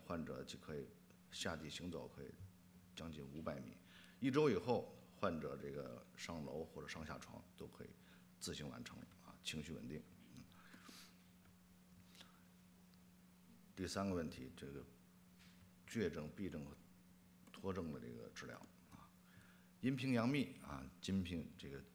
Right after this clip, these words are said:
精神乃至啊，阴阳离绝，精气乃绝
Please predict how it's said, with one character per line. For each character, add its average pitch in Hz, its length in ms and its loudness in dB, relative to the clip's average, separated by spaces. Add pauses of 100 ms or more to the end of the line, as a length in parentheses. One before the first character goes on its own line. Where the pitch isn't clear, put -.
(240)
精 90 160 -2
神 82 160 -2
乃 78 140 -4
至 - 280 -8
啊， 69 200 -8
阴 101 200 4
阳 110 140 8
离 104 160 6
绝， 95 320 6 (480)
精 90 160 -2
气 87 140 -2
乃 120 140 -4
绝 - 180 -8